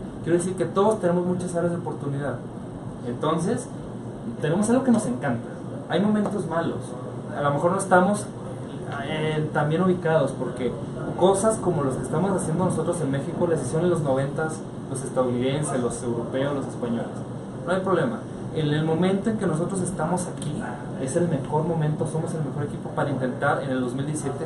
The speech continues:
lo que sigue. Y esa pasión es importantísima. Si a ti te gustan los juegos o te encanta cocinar, lo que sea, esa pasión te va a llevar a romper desafíos como alguien que no tiene pasión lo va a poder lograr, ¿va?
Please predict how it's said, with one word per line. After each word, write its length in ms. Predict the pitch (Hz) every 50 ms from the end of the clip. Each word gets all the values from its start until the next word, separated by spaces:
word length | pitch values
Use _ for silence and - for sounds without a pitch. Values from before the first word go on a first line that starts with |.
| - 117 117 - - - 127
lo 140 | 131 131 131
que 80 | 123
sigue. 280 | 120 - 139 127 113 - - - - - - - - - - - -
Y 40 | 147
esa 180 | 151 - 214 196
pasión 320 | 185 165 160 - 175 180
es 100 | 185 185
importantísima. 680 | 190 185 180 175 175 - 143 - - 151 - 127 117 107 -
Si 100 | - 131
a 40 | -
ti 80 | 170
te 100 | 175 -
gustan 240 | 202 196 180 - 208
los 120 | 185 160 -
juegos 360 | - 139 135 135 139 143 135 - - - - 120
o 60 | 135 131
te 80 | -
encanta 340 | 131 127 151 156 - 202 185
cocinar, 520 | - 180 - - 139 131 127 123 123 127 - - - - - - - - - - - - - - - - - - - - 135
lo 140 | 135 127 -
que 100 | 127 120
sea, 380 | - - 139 143 165 185 185 -
esa 160 | - - 165
pasión 300 | 156 156 147 - 147 143
te 120 | - 151 147
va 100 | 143 143
a 20 |
llevar 300 | 135 131 131 139 190 196 - - - - - - - - - - - - -
a 100 | 151 151
romper 300 | 147 151 139 156 160 180
desafíos 400 | 185 180 175 - - 175 185 185
como 220 | - 151 151 151
alguien 200 | 160 175 185 185
que 80 | 185 165
no 80 | 143
tiene 200 | 123 - 165 170
pasión 360 | - - 135 127 - - 156 175 165
lo 100 | 147 135
va 60 | 127
a 20 | -
poder 200 | - 135 127 127
lograr, 920 | 120 110 - - - - - - - - - - - - - - - -
¿va? 100 | 135 151